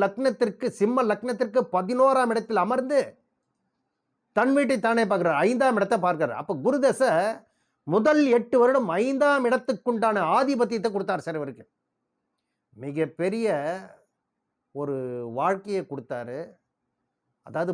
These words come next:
படிப்பை கொடுத்தாரு, வேலையை கொடுத்தாரு. ஆனால் இவருக்கு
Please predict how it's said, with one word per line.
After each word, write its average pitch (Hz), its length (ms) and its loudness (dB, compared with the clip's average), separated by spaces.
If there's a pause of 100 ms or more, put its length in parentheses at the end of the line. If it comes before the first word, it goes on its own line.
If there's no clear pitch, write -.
(120)
படிப்பை 190 380 -2
கொடுத்தாரு, 139 320 -4 (120)
வேலையை 180 340 0
கொடுத்தாரு. 110 320 -14 (1900)
ஆனால் 202 260 0
இவருக்கு 190 260 -2